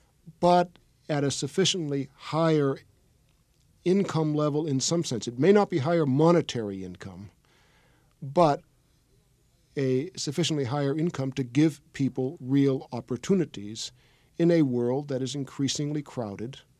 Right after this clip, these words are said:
that is, uh, a world that of, of interconnections. And I think both some of those who suggest that we should just withdraw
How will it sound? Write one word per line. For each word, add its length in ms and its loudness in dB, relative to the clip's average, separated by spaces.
that 320 -4
is, 320 -8
uh, 460 -6
a 80 -8
world 520 0
that 220 -4
of, 200 -2
of 160 -2
interconnections. 960 0
And 240 -4
I 140 -6
think 240 -6
both 340 4
some 280 -2
of 80 -4
those 280 0
who 80 -12
suggest 460 -6
that 100 -16
we 120 -6
should 180 -10
just 300 -6
withdraw 480 0